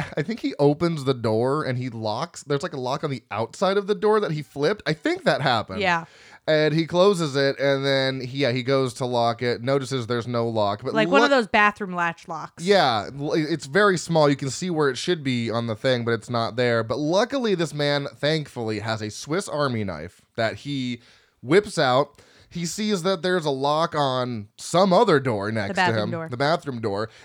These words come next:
Speaker 1: and he starts to unscrew <laughs> this little lock <laughs> with this fucking Swiss Army knife, and then he just puts it over to the door he's in front of.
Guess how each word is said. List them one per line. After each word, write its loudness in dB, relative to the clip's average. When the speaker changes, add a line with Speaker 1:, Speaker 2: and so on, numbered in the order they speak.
Speaker 1:
and 0
he -4
starts -4
to -2
unscrew 0
<laughs> -20
this -4
little 2
lock 0
<laughs> -2
with 2
this 2
fucking -6
Swiss -6
Army 0
knife, -2
and 2
then 6
he 2
just -4
puts 0
it -2
over 4
to -4
the 0
door 4
he's -2
in -4
front 2
of. 0